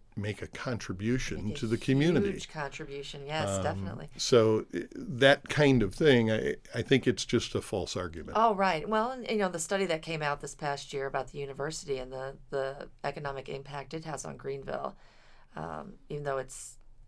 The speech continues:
Speaker 2: it's got that status, it has a, a huge amount of, of funds. Wa-, it was
Speaker 1: Well, the economic impact, um, of something like the university is gigantic. I think it,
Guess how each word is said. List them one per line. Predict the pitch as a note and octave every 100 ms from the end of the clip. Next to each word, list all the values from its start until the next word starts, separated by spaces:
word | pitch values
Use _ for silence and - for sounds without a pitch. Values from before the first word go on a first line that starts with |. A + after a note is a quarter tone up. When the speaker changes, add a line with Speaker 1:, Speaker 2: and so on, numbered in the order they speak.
| - D#3
Speaker 2:
it's | D3+ -
got | D3 C#3
that | C3 -
status, | - C3+ C3 B2+ -
it | D3 C3+ -
has | D3 C#3 C3+ - - - - - - - -
a, | - C#3
a | - - - -
huge | - - D4+ A3
amount | D3+ B2+ G2+
of, | B2+ C3 -
of | - D3+
funds. | C#3 B2 A#2+
Wa-, | D3 - -
it | - -
was | -
Speaker 1:
Well, | B2 -
the | C#3
economic | F3 G3+ D#3+ B2 A#2 -
impact, | D3+ F#3 C#3 A2 G2 - - - - -
um, | - G#2+ F2+ F2+ F2+ -
of | B2 G#2+ F#2+ - -
something | - A#2 A#2
like | G2+ G#2 F#2+
the | G#2+
university | G2+ G2 G#2 - G2+ G#2
is | G2
gigantic. | - G#2 A2+ C3 A#2 G2 G2
I |
think | G2+ A#2 G#2
it, | G#2+ F#2